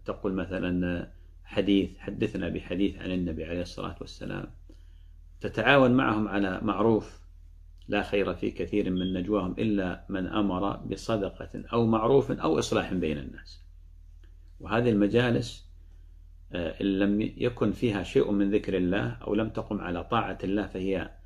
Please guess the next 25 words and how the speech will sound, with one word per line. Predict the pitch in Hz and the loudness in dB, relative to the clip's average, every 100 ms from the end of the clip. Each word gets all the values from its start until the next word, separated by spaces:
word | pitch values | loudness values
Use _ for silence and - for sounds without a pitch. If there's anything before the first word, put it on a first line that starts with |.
| - - | -20 -2
حسرة | 135 - 101 | -2 0 0
وندامة | 92 95 95 139 117 90 | 0 0 0 0 2 0
يوم | 87 82 | 0 -2
القيامة، | 80 90 82 76 - | -6 -6 -6 -8 -10
وترى | - - 160 | -4 2 4
على | 92 90 85 | 2 -2 -4
أصحابها، | - - 95 - - - - - - - - | -6 -8 -8 -8 -12 -20 -20 -20 -20 -20 -18
وترى | - 117 92 | -6 -4 -2
على | 80 - | -4 -8
أصحابها. | - - - - - - - - - - - - | -12 -16 -18 -18 -20 -20 -20 -20 -20 -20 -20 -4
طبعًا | 233 190 151 151 - | 0 2 4 4 2
يمكن، | 165 170 - 123 104 | 2 2 2 2 2
آه، | 101 - - - - - - 50 - - - - - | 0 -2 -8 -10 -10 -10 -12 -12 -16 -18 -20 -20 -18
تتفقون | - 107 117 117 143 117 | -6 -4 -2 2 6 6
معي | 113 95 87 - - | 6 4 2 -2 -6
أن | 92 | -4
المجالس | 92 98 127 131 113 - | 0 2 4 4 2 -2
هذه | 104 98 | -4 -4
الآن | 90 107 | -4 -2
غير | 104 156 | 0 2
موجودة | 120 92 90 85 - | 2 2 0 -2 2
إلا | 226 269 | 4 4
في | - | 0
القرى، | - 123 107 85 85 | 2 4 4 4 0
يمكن | 85 - | -2 -8